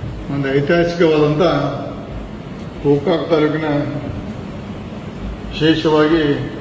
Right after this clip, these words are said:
ಕೃಷಿ ಪತ್ತಿನ ಸೊಸೈಟಿ ಸರ್ವ ಸದಸ್ಯರು ಹಾಗೂ ಆಡಳಿತದ ಎಲ್ಲ ಸದಸ್ಯರು, ಅಧ್ಯಕ್ಷರು, ಉಪಾಧ್ಯಕ್ಷರು, ಸರ್ವ ಸದಸ್ಯರು ಹಾಗೂ ಗ್ರಾಮದ ಎಲ್ಲ ಹಿರಿಯರು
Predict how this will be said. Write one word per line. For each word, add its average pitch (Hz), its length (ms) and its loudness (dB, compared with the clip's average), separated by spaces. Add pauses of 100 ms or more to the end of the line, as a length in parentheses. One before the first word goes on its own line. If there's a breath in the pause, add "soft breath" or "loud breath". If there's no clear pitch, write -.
(180)
ಕೃಷಿ 165 280 4 (1500)
ಪತ್ತಿನ 151 320 2 (100)
ಸೊಸೈಟಿ 156 460 2 (1300)
ಸರ್ವ 151 200 4 (100)
ಸದಸ್ಯರು 156 460 4 (1800)
ಹಾಗೂ 147 240 4 (140)
ಆಡಳಿತದ 156 360 0 (120)
ಎಲ್ಲ 185 100 6 (160)
ಸದಸ್ಯರು, 156 360 0 (200)
ಅಧ್ಯಕ್ಷರು, 151 480 2 (500)
ಉಪಾಧ್ಯಕ್ಷರು, 147 560 2 (300)
ಸರ್ವ 151 260 2
ಸದಸ್ಯರು 147 420 4 (1120)
ಹಾಗೂ 139 220 -4 (100)
ಗ್ರಾಮದ 143 440 0
ಎಲ್ಲ 143 120 -2 (120)
ಹಿರಿಯರು 143 300 2